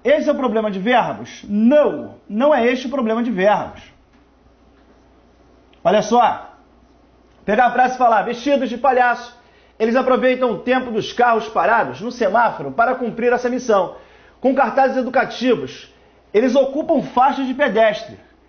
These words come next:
fazendo performance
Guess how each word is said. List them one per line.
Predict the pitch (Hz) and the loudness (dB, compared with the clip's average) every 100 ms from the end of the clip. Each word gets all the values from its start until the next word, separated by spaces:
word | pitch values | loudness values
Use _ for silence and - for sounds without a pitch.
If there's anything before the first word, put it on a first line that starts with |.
| _ _ | _ _
fazendo | - 269 226 165 277 233 135 110 - _ _ | -2 0 2 0 0 0 -4 -10 -16 _ _
performance | - 240 - 226 269 269 285 269 320 320 | -2 0 0 0 2 2 0 -2 -4 -4